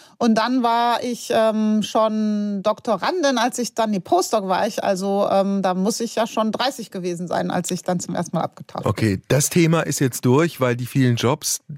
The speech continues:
Speaker 2: die Zeit nicht mehr,
Speaker 1: <laughs> Doch,
Speaker 2: äh,
Speaker 1: ich war
Speaker 2: hergeben.
Speaker 1: gerade vor einiger Zeit wieder tauchen. Zum ersten Mal nicht zum Forschen, sondern weil wir einen Dokumentarfilm gemacht haben, um, äh, über das, äh, perfekte Schwarz zu sprechen.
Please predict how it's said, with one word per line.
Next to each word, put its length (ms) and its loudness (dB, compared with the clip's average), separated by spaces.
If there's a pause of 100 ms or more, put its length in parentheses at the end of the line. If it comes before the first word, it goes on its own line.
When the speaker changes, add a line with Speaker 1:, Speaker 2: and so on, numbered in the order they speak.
Speaker 2:
die 120 0
Zeit 520 0
nicht 320 2
mehr, 360 4
Speaker 1:
<laughs> 80 -4
Doch, 200 2
Speaker 2:
äh, 120 2
Speaker 1:
ich 100 2
war 80 2
Speaker 2:
hergeben. 180 2
Speaker 1:
gerade 220 4
vor 180 0
einiger 340 0
Zeit 280 -2
wieder 220 2
tauchen. 380 0 (240)
Zum 180 2
ersten 380 -2
Mal 160 2
nicht 200 2
zum 140 -2
Forschen, 500 -2
sondern 380 2
weil 180 -2
wir 100 0
einen 180 0
Dokumentarfilm 960 -2
gemacht 440 -6
haben, 340 -2 (400)
um, 420 4
äh, 300 2
über 240 0
das, 320 0
äh, 180 4
perfekte 520 -2
Schwarz 580 -4
zu 100 -4
sprechen. 440 -2